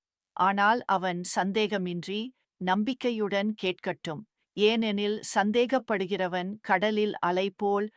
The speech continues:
காற்றால் அலைக்கப்பட்டு வீசப்படுகிறவனாக இருக்கிறான்." ஆண்டவரே, இயேசுவின் நாமத்தில் இன்று கேட்கும் காதுகளை எங்களுக்கு தாருங்கள். நாம் இதுவரை கவனிக்காத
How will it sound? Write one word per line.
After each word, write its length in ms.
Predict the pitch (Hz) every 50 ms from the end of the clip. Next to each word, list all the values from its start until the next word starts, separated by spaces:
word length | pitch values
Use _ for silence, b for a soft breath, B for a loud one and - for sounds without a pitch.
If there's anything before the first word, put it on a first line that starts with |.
| _ _ _
காற்றால் 720 | - - 196 190 208 220 - - - 233 214 214 214 214 - -
அலைக்கப்பட்டு 920 | 180 185 190 208 208 - 226 190 - 202 180 - _ - 190 185 190 202 - - 165
வீசப்படுகிறவனாக 1300 | 156 196 214 240 240 - - 233 214 - 202 180 190 175 208 190 190 175 190 185 180 175 175 165 - 185 196 -
இருக்கிறான்." 640 | - 190 180 180 175 - 190 180 180 160 147 110 - _ _ _ _ _ _ _ _ _ _ _ _ _ _ _ _ _ _ _ _ _ _ _ _ _ - -
ஆண்டவரே, 600 | 196 220 233 226 247 240 240 233 233 233 226 -
இயேசுவின் 640 | - 185 214 220 233 233 - - 226 214 208 185 175
நாமத்தில் 640 | 170 160 175 190 208 220 220 - - 226 226 220 -
இன்று 280 | - 202 196 180 185 175
கேட்கும் 460 | - - 208 214 214 - - 220 196 180
காதுகளை 640 | - - 185 180 196 190 214 196 208 190 185 -
எங்களுக்கு 440 | - 175 175 170 170 165 - - 165
தாருங்கள். 640 | - - 160 156 165 175 180 170 156 156 131 - _ _ _ _ _ _ _ _ _ _ _ _
நாம் 240 | - 208 208 208 208
இதுவரை 420 | 208 180 214 196 202 196 202 202
கவனிக்காத 920 | 156 190 185 175 196 196 202 - - 196 180 175 165 160 160 156 156 -